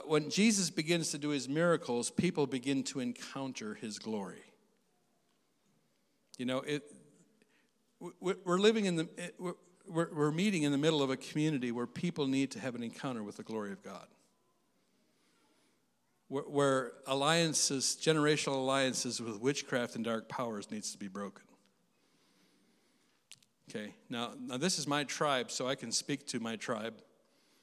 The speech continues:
and about my tribe in a way that some of you probably might not be able to get away with. But, but, but that's because I see the treasure in my tribe. I love my tribe. I'm, I'm proud of my tribe. I'm proud of the Amish people.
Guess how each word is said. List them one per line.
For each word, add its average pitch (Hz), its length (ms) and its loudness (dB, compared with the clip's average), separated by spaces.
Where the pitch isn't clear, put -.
and 110 80 -6
about 113 260 -2
my 110 160 -6
tribe 110 440 -6
in 110 80 -14
a 107 60 -10
way 110 180 -6
that 104 140 -10
some 127 220 -4
of 110 120 -6
you 104 80 -8
probably 104 360 -6
might 107 180 -8
not 107 180 -8
be 107 60 -10
able 98 140 -12
to 90 60 -14
get 92 120 -12
away 107 220 -8
with. 98 280 -14
But, 117 380 -6
but, 113 160 -8
but 120 140 -2
that's 131 240 0
because 127 320 -4
I - 80 0
see 131 180 0
the 110 120 -4
treasure 110 460 -2
in 98 120 -6
my 98 140 -8
tribe. 87 360 -10
I 120 80 -2
love 120 260 0
my 101 120 -4
tribe. 87 360 -8
I'm, 107 220 -4
I'm 123 220 -2
proud 123 320 -2
of 104 120 -8
my 98 140 -6
tribe. 92 420 -10
I'm 117 140 -8
proud 123 280 0
of 107 40 -8
the 110 120 -4
Amish 104 300 -6
people. 92 360 -14